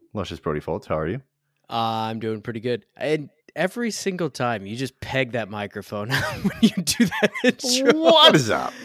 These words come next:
Speaker 2: Uh, two hundred and six episodes in and
Speaker 1: Yeah.
Speaker 2: still just absolutely abusing that microphone at the beginning.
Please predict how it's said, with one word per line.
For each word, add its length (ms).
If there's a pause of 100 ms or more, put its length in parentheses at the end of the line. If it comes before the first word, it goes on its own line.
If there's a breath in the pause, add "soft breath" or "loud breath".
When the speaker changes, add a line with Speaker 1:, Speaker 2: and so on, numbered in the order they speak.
(420 loud breath)
Speaker 2:
Uh, 480
two 260
hundred 300
and 100
six 300
episodes 540
in 200
and 340
Speaker 1:
Yeah. 340
Speaker 2:
still 240
just 400
absolutely 920 (680)
abusing 840
that 180
microphone 600
at 100
the 60
beginning. 380